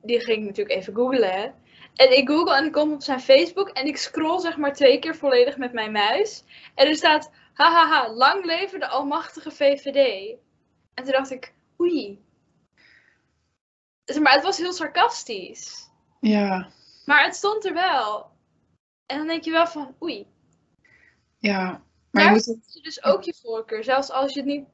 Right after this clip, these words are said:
Speaker 1: zeg maar, uitspreekt, daar kun je ook natuurlijk vinden wie je volgt en wat
Speaker 2: Ja.
Speaker 1: je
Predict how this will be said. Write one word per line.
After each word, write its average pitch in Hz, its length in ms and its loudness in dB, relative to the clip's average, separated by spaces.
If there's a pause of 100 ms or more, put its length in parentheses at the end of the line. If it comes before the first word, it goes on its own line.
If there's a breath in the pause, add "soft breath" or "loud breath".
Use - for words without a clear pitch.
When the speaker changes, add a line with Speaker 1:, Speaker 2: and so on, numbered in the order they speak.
(140)
Speaker 1:
zeg 285 140 -6
maar, 262 160 -6
uitspreekt, 240 600 -2
daar 254 240 4
kun 330 120 -4
je - 140 -4
ook - 200 -8
natuurlijk 269 320 -8
vinden 254 420 -6
wie 226 120 -8
je 226 100 2
volgt 247 540 4
en 220 400 -12 (460)
wat 214 140 4
Speaker 2:
Ja. 196 140 4
Speaker 1:
je 190 80 2